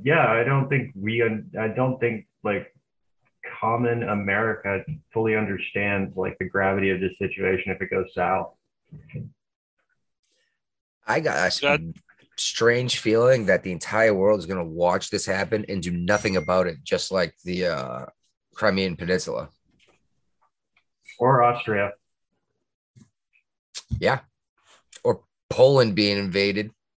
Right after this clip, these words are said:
Speaker 2: by Germany. <laughs> Everyone just
Speaker 1: Oh, I mean, come on. Austria, too? That was a better reference.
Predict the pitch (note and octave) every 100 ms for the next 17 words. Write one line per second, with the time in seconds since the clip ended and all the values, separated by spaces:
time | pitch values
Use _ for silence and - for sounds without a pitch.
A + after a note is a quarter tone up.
0 | _ _ _ _ _ - G2+ F2+ E2 A2+
1 | A#2 G2 A2+ C#3+ E3 - - _ _ _
2 | _ - - - B2 A#2+ E3+ F3 D3+ A2
3 | - _ - - - A#5+ B5+ A#5+ - -
4 | C6+ C6+ C6+ _ - - _ _ C3 A#2
5 | C3 D3 - C3+ A2 F2+ - F#2 A#2 A#2+
6 | C#3+ C#3 C3+ C3+ B2+ C#3 C#3 C3+ C#3 C3+
7 | A#2 A#2+ A#2 B2 C3+ C#3 A#2+ A2+ F2